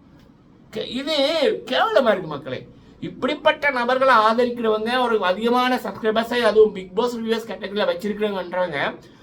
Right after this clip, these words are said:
தான் உழைக்கணும்ன்றதுக்காக நியாயமே இல்லாம அதோட பேர் ஒரு நாளைக்கு பத்து வீடியோ, பதினோரு வீடியோ போட்டா அதுல அஞ்சு வீடியோ,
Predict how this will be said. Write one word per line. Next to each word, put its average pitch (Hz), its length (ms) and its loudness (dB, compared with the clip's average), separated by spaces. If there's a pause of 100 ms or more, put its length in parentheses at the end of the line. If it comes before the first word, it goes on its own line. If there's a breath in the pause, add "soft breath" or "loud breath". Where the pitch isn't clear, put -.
(140 loud breath)
தான் 294 460 4
உழைக்கணும்ன்றதுக்காக 277 1000 2
நியாயமே 269 500 2
இல்லாம 254 580 4
அதோட 254 260 6
பேர் 247 200 -4
ஒரு 220 240 0
நாளைக்கு 240 340 0
பத்து 226 300 -6
வீடியோ, 240 360 2
பதினோரு 220 400 -2
வீடியோ 214 280 0
போட்டா 208 320 -4
அதுல 269 180 2
அஞ்சு 247 340 0
வீடியோ, 277 380 2